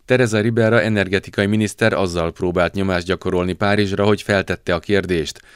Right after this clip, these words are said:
„Felmerül bennem, hogy egy ilyen európai projekt esetében hol vannak Franciaország európai ideáljai.”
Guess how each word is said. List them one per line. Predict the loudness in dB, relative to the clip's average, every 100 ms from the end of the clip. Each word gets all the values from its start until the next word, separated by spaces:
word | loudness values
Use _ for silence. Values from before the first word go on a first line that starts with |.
| -20 -20 -10
„Felmerül | -2 2 2 2 2
bennem, | 4 4 2
hogy | 0 0
egy | 0
ilyen | 0 0
európai | 0 0 0 0 -2
projekt | 0 0 0 -2
esetében | -4 -2 -2 0 0 -2
hol | -6 -2 0
vannak | 2 0 -2 -6
Franciaország | -4 -4 -2 -2 -4 -2 -2 -2
európai | -4 -4 -2 -4 -2 -4 -2
ideáljai.” | -2 -2 -2 -2 -2 -6